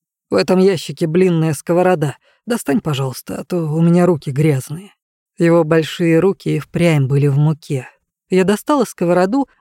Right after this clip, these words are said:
налила на нее немного масла и включила огонь. Такие простые действия успокаивали разбушевавшуюся фантазию.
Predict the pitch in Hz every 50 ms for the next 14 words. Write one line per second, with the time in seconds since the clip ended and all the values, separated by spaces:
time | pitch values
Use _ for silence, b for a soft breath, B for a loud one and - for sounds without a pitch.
0 | _ - 196 185 190 180 180 185 190 185 180 175 175 170 170 170 165 170 170 170
1 | 170 170 170 160 160 165 185 220 226 - - - 151 151 139 - - 180 175 -
2 | - - 190 185 180 180 180 160 151 151 143 139 156 _ _ _ _ _ _ -
3 | - 233 226 - 277 262 247 226 - 247 254 240 - - - 240 233 226 214 269
4 | 277 247 - - - 190 190 202 190 - - 226 226 - - 220 202 170 156 139
5 | 156 147 160 165 160 151 160 170 143 - 202 180 180 175 156 - - 175 165 -
6 | - 175 - - 196 208 - - 190 160 143 123 123 139 170 -